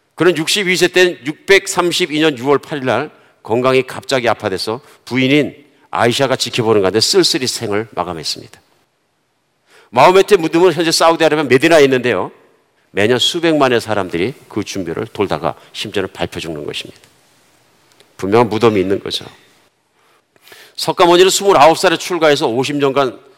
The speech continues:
스스로 고행과 수행과 인생에 왜 이렇게 고난스러운가 한 것을 연구하기 시작했고요. 팔십 세 때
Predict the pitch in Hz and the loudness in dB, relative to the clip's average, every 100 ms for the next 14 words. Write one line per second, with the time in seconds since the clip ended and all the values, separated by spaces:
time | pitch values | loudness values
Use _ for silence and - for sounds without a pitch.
0 | - - 151 135 - 110 127 123 120 - | -12 -6 -4 -4 -4 -2 -2 0 -2 -2
1 | 147 127 123 117 - - _ 123 127 135 | -2 -2 2 0 0 -14 _ -6 -2 0
2 | 139 95 117 123 131 110 117 113 113 110 | 0 0 -2 -2 -8 -4 -4 -4 -4 -6
3 | 104 101 104 101 101 107 95 85 87 - | -6 -10 -8 -6 -6 -4 -6 -8 -14 -16
4 | - 73 76 - _ _ _ _ _ _ | -18 -16 -16 -20 _ _ _ _ _ _
5 | _ _ _ - 175 170 214 214 - 151 | _ _ _ -4 -2 0 0 0 2 2
6 | 110 220 | 2 -2